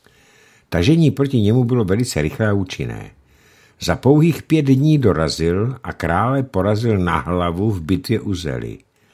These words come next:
A potom poslal senátu tento vzkaz: "Veni, vidi,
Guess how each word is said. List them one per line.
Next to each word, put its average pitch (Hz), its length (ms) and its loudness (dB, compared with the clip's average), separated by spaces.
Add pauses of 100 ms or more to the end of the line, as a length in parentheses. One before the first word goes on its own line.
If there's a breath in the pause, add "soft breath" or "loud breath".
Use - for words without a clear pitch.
(420 soft breath)
A - 80 -8
potom 131 320 0
poslal 147 340 -2
senátu 113 520 -2
tento 101 400 -2
vzkaz: - 640 -10 (800)
"Veni, 110 520 0 (460)
vidi, 98 600 0